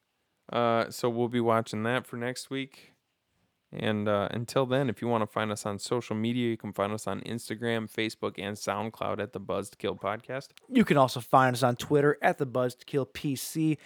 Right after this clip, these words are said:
Speaker 2: If, uh, you like, uh, if you're more of a visual person, if that's what, uh, you know, gets your rocks off, you can join
Speaker 1: Ooh.
Speaker 2: us over on YouTube. Not that either of us are gonna get your rocks off. Let's, let's not oversell this. Um, well,
Speaker 1: Don't
Speaker 2: maybe
Speaker 1: count it
Speaker 2: James.
Speaker 1: out, though.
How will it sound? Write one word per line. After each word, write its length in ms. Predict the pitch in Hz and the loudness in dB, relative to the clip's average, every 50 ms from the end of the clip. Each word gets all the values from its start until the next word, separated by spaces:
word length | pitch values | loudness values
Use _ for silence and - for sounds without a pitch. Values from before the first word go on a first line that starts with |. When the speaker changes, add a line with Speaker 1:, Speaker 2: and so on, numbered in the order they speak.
| - - - - - | -14 -20 -20 -18 -4
Speaker 2:
If, 260 | - 147 135 - - 151 | -2 -2 -2 0 4 6
uh, 180 | 151 147 147 | 8 8 8
you 260 | 143 139 147 156 170 | 8 6 6 6 8
like, 240 | 160 160 151 - - | 8 8 6 6 4
uh, 200 | 147 135 135 135 - | 6 6 6 6 4
if 160 | 135 - - | 0 -2 -2
you're 80 | 151 151 | -2 0
more 180 | 151 151 160 | 2 2 2
of 80 | 160 139 | 2 2
a 80 | 127 117 | 0 -2
visual 600 | 110 110 135 143 147 131 147 160 151 147 143 139 | -2 0 0 0 0 0 -2 -2 0 0 0 -2
person, 400 | - - 143 147 147 - 175 165 | 0 -2 -2 -2 -2 -2 -4 -4
if 80 | 156 - | -2 0
that's 260 | 135 131 - - - | -2 -2 -2 -2 -4
what, 180 | 135 - - | -6 -4 -2
uh, 120 | 135 120 117 | 0 0 0
you 160 | 117 127 131 | -2 -2 -2
know, 160 | 123 117 113 - - - - _ - 117 110 | -2 -4 -4 -6 -10 -20 -20 _ -16 -8 -4
gets 240 | - 143 - - - | -4 -4 -2 0 0
your 100 | 139 117 | 0 2
rocks 380 | 117 123 131 151 - - - 123 | 4 4 4 2 0 -2 -2 -2
off, 340 | 107 101 104 113 120 - | 0 2 0 0 -2 -4
you 100 | - 131 | -6 -6
can 200 | 120 127 123 120 | -4 -2 -2 2
join 240 | 123 135 135 139 135 | 4 6 6 6 4
Speaker 1:
Ooh. 20 | 131 | 2
Speaker 2:
us 140 | - - | 2 4
over 320 | 135 131 131 123 131 131 127 | 4 4 4 4 2 2 2
on 200 | 123 120 113 110 117 | 2 0 -2 -4 -4
YouTube. 500 | 131 165 170 - 113 107 101 98 117 - _ _ - - - - - - | -4 -4 -4 -4 -6 -4 -4 -6 -6 -10 _ _ -20 -20 -20 -8 0 2
Not 180 | 147 143 127 139 | 2 4 4 2
that 160 | 131 120 - _ _ _ - | 2 0 0 _ _ _ 2
either 260 | 135 127 131 127 123 | 2 4 4 4 2
of 120 | 120 117 | 2 0
us 160 | 113 - - 117 | -2 -2 -4 -6
are 40 | |
gonna 140 | 110 110 110 | -6 -6 -6
get 180 | 101 107 - - | -6 -8 -6 -6
your 100 | 113 107 | -6 -4
rocks 280 | 107 104 104 - - | -4 -4 -4 -6 -6
off. 300 | 90 90 92 101 104 - | -6 -4 -4 -4 -6 -6
Let's, 240 | 117 117 - - - - - | -8 -8 -8 -10 -14 -12 -12
let's 240 | 127 117 - - 113 | -12 -10 -10 -8 -6
not 260 | 107 104 113 - - | -6 -6 -6 -6 -6
oversell 500 | - 127 113 117 107 - 127 117 110 110 | -4 -4 -4 -4 -4 -2 -2 -2 -2 -2
this. 160 | 110 110 - - - - - - - - - | -4 -6 -8 -12 -18 -20 -20 -20 -18 -6 0
Um, 440 | 139 143 139 135 131 135 135 - - - 330 | 4 6 6 6 6 4 0 -6 -12 -8 -4
well, 240 | - - 240 - - - | -2 -2 -2 -2 -6 -6
Speaker 1:
Don't 100 | - - | -4 -2
Speaker 2:
maybe 140 | 277 165 123 | 0 0 0
Speaker 1:
count 200 | 101 101 98 101 | 0 0 0 2
it 100 | 98 104 | 0 0
Speaker 2:
James. 20 | |
Speaker 1:
out, 180 | 113 117 110 - | 0 0 -2 -4
though. 240 | 92 87 90 90 | -4 -4 -4 -6